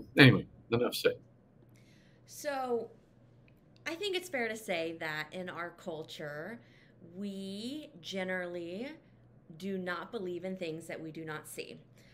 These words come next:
Speaker 2: Um, this is a generalization. I'm not saying this about Catholics, but, you know, for, you know, the non-religious person,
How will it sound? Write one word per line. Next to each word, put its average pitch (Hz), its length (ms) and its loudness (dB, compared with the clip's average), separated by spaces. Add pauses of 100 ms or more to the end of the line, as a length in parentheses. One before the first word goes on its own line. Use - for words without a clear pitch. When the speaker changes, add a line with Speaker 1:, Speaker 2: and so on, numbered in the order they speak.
(140)
Speaker 2:
Um, 160 300 -2
this 180 160 -8
is 196 60 -6
a 190 60 -4
generalization. 196 760 -2
I'm 170 60 -10
not 170 120 -12
saying 175 200 -6
this 175 180 -12
about 151 200 -10
Catholics, 202 540 -4
but, 147 240 -8 (280)
you 180 100 -4
know, 156 180 -2
for, 160 560 -2
you 151 120 -12
know, 151 160 -6
the 151 120 -6
non-religious 196 800 -2
person, 160 560 -6